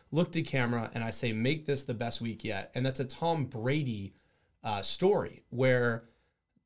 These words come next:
one of his centers said every single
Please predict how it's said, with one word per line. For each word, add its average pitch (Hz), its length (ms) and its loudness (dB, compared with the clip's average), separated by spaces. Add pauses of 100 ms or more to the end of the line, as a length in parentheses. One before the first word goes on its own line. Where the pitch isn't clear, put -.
(320)
one 151 340 6
of 226 120 6
his 180 180 4
centers 127 400 0
said 107 380 -4 (180)
every 175 520 0 (200)
single 147 720 0